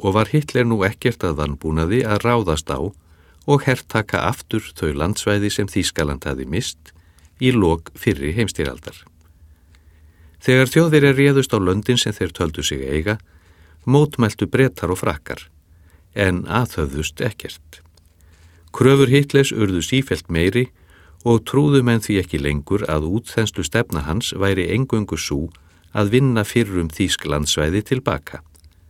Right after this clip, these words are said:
Allra síðasta krafan, eins og Hitler orðaði það, var að hafnarborgin Danzig eða Gdansk og sneið af Póllandi yrðu þýsk yfirráðasvæði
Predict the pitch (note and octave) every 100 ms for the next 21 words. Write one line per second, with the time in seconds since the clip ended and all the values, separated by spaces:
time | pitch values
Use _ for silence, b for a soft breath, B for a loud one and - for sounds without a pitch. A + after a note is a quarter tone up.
0 | b b b b b b b b - C3
1 | D#3+ C#3+ C3+ B2+ - - A#2+ G2+ - A#2
2 | - F#2+ C#2+ B1+ - - _ _ E2+ D2+
3 | C#2 F2 G#2 F#2+ E2+ E2 D#2 D#2 E2 E2+
4 | A2 - - b b b b b b G#2+
5 | G#2+ G2 A2+ D#3+ C#3+ C#3 B2+ - A2+ F#2+
6 | D#2 D#2+ - B2 - - - _ - D#2
7 | D2 D#2 D#2 D2+ A#2 - - - b b
8 | b b A#2 A2 - A2 C3+ C#3+ D#2 D#2
9 | - G#2+ A#2 A2+ - A2 - - F2 D2
10 | C#2 G2 - - - F2+ G2 G2 F#2+ F#2+
11 | - D#2 D2 C#2+